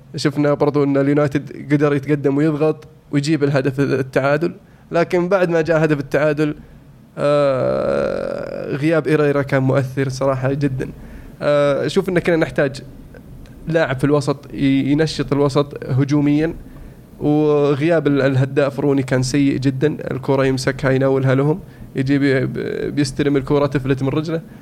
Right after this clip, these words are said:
آه، ما له إلا تسديدة واحدة على المرمى، وهي التسديدة الوحيدة، وكانت تسديدة سيئة بعد. آه،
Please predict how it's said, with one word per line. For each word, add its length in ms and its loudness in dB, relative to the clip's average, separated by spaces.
آه، 640 0
ما 140 2
له 100 4
إلا 120 0
تسديدة 440 0
واحدة 300 0
على 120 2
المرمى، 520 2
وهي 260 -2
التسديدة 440 0
الوحيدة، 360 0
وكانت 300 -2
تسديدة 300 0
سيئة 360 0
بعد. 200 0
آه، 1080 0